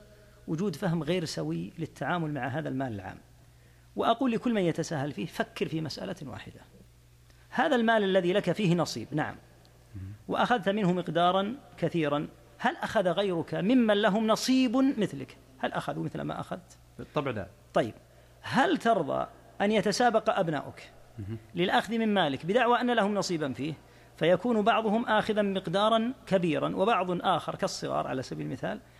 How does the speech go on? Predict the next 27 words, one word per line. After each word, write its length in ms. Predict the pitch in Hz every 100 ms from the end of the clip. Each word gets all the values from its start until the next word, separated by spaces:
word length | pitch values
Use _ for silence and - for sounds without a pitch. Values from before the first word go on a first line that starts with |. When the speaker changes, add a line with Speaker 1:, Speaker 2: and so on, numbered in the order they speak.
| - -
Speaker 1:
لم 180 | 196
يأخذ 240 | 214 - 180
من 120 | 165
المال 300 | 156 151 131
شيء، 200 | - - - - -
هل 240 | 123 208 240
للابن 380 | 214 226 180 160
نصيب 300 | 156 175 147
في 140 | 151
ماله؟ 260 | 170 147 160
نعم، 320 | 226 131 139
لأنه 320 | - 175 175
لو 80 | 233
توفي 420 | 240 214 - 175
الأب 260 | 151 165 180
الآن 400 | 247 220 254 262
لك-، 260 | 185 170 190
لانتقل 540 | 180 170 254 190 139
المال 600 | 131 226 196 175 220 311 - - -
إلى 100 | 226
الورثة 540 | 160 165 175 185 220 262
مباشرة، 580 | 165 131 - 123 120 123 - - - -
لكن 420 | 180 175 165 - - - -
الشرع 480 | - - 196 110 - - - - - - - _ - - 151
لا 120 | 165
شك 280 | - 165 170
أنه 540 | 165 151 139 156